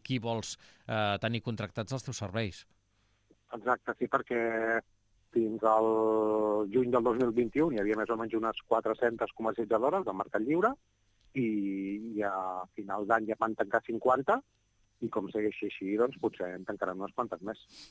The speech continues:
Speaker 1: La vostra previsió, eh, és també com, com la de molts experts que el preu de l'energia, més enllà que no estigui als preus, eh, bojos i disparats que hem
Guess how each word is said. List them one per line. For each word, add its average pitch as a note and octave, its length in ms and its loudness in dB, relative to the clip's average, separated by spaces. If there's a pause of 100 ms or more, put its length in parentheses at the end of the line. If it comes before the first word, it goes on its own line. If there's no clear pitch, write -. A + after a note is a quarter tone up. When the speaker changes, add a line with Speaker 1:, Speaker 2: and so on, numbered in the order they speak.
(420)
Speaker 1:
La B2+ 160 0
vostra E3+ 240 2
previsió, C3+ 560 4 (240)
eh, G#2 560 0
és - 160 -4
també A#2 320 0
com, G2+ 640 -2
com G2+ 240 -4
la G2+ 140 0
de G2 100 -2
molts G2+ 240 -2
experts G#2 400 -6
que - 80 -8
el G2+ 160 -2
preu G2+ 160 -2
de G#2 80 -2
l'energia, G2 480 -2
més A#2 240 0
enllà B2 160 0
que A2+ 160 -4
no G#2+ 80 -4
estigui G#2 400 -6
als F2+ 160 -8
preus, G2 400 -6
eh, F2+ 560 -2
bojos F#2+ 400 -4
i F#2 80 -8
disparats F#2 400 -8
que G2 160 -6
hem F#2 140 -4